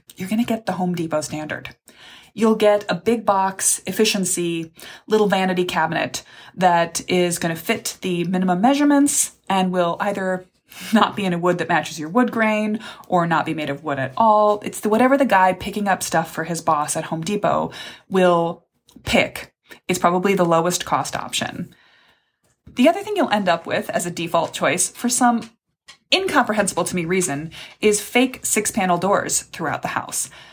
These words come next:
Uh, this is my greatest nemesis in a mid-century remodel, and when I see it in Zillow listing photos,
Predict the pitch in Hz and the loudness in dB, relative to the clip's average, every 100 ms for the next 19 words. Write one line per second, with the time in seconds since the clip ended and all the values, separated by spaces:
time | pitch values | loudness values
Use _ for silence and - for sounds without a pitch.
0 | - - - 180 - 285 359 202 165 165 | -20 -4 2 2 2 0 2 0 2 0
1 | 156 - 143 131 - - - 190 190 170 | -2 -2 -4 -2 -6 -6 -8 -2 0 2
2 | - 170 170 170 165 165 151 135 - 175 | 0 -2 -2 -4 -2 -2 -2 0 0 0
3 | 165 170 - 269 262 262 175 185 214 208 | 0 -2 2 4 4 2 -2 2 4 4
4 | 190 185 180 175 180 175 175 | 2 0 -2 0 0 2 0